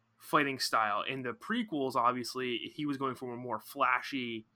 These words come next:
spinny, and, you know, you can like both of 'em. I, I, I like both of 'em, but the sequel lightsaber fights are my favorite because it's very much a, a mixture of, of kind of the two, where it's, like,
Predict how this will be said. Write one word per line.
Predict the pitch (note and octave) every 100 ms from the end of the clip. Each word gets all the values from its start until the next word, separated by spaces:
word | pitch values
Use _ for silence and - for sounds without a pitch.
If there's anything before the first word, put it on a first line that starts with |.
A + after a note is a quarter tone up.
| _ _ _ _
spinny, | - - - - C#3+ C#3 C3 B2+ A#2+ - _ _ _
and, | D#3+ F3
you | G3 F#3+
know, | D#3 - _
you | G#3+
can | G#3+
like | F#3+ - B2+
both | D3+ D#3+ D#3+
of | A#2+
'em. | A#2+
I, | C#3
I, | C3 A#2+ D3 D3+
I | D#3+
like | F3+ B2+
both | C3 C#3+
of | B2
'em, | A2+ A2 - - - - -
but | A3
the | F3
sequel | - A#3+ A3+ G#3 D#3+ C3+ A#2
lightsaber | B2+ C3+ F3 A2+ A2+
fights | A#2 A2+
are |
my | G#2
favorite | A2 C#3+ C3 A#2 F2+
because | A#2 B2+ A#2+
it's | A2+ -
very | C3 B2 C#3 D3+ D3 C#3 B2+ - _
much | C3 C3
a, | F#3 - _ _ _ _ _ _ _ _ _ _
a | C3
mixture | C#3+ D#3 D#3 - - B2+
of, | G#2+ -
of | C3 -
kind | C#3+ B2+
of |
the | A#2
two, | - B2+ A#2+
where | A2+ A2+ A2
it's, | A2+ -
like, | A#2 G#2+ A2